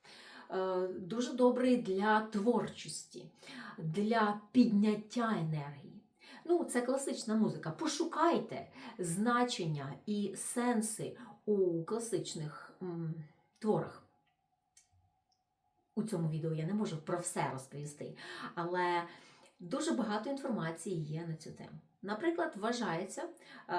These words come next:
або навіть не вважається, науково доказано, що рок-н-рол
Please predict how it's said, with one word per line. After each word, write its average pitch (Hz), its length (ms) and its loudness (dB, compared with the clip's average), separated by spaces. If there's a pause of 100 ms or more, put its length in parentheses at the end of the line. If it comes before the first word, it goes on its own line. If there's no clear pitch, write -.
(120)
або 180 240 2
навіть 156 320 -2
не 131 100 -10
вважається, 147 640 0
науково 156 380 -2
доказано, 185 560 -2
що 160 640 0 (240)
рок-н-рол 240 760 6